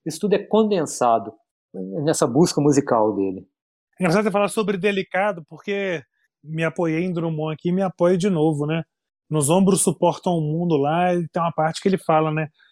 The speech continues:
Speaker 2: "Alguns, achando bárbaro o espetáculo, prefeririam os delicados morrer."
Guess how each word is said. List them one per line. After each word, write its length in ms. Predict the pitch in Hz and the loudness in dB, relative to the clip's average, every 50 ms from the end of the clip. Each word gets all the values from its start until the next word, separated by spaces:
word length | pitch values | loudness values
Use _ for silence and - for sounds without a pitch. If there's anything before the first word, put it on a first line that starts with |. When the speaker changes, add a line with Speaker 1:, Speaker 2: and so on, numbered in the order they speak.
| _ _ _ - | _ _ _ -2
Speaker 2:
"Alguns, 420 | 156 160 160 147 165 202 220 190 | 0 0 0 2 0 0 2 2
achando 340 | 202 175 - 190 190 190 190 | 0 -2 -2 -2 -2 -2 -4
bárbaro 640 | 165 143 165 180 208 233 220 196 208 202 185 185 180 180 170 180 _ - | -4 -4 -2 0 0 0 0 0 -2 -2 -2 -4 -10 -14 -16 -18 _ -14
o 140 | 165 180 | -10 -10
espetáculo, 880 | 190 175 - - 180 165 - - 185 208 196 - _ - 151 127 123 - _ | -10 -8 -8 -8 -8 -6 -6 -6 -6 -6 -6 -8 _ -12 -14 -14 -16 -10 _
prefeririam 920 | 202 202 208 - - - 233 233 220 202 175 165 180 180 175 156 139 127 120 - _ _ _ _ _ | -4 -2 -2 -2 -2 -2 0 0 0 0 0 0 0 0 0 -2 -2 -4 -8 -14 _ _ _ _ _
os 200 | 196 214 208 175 | 0 0 2 4
delicados 680 | 165 208 202 190 175 - 180 165 170 180 170 190 180 170 | 4 2 2 2 0 -2 -2 -2 -2 0 -2 -2 -2 -4
morrer." 440 | 175 190 185 - - 127 127 123 | -4 -6 -6 -8 -8 -10 -10 -10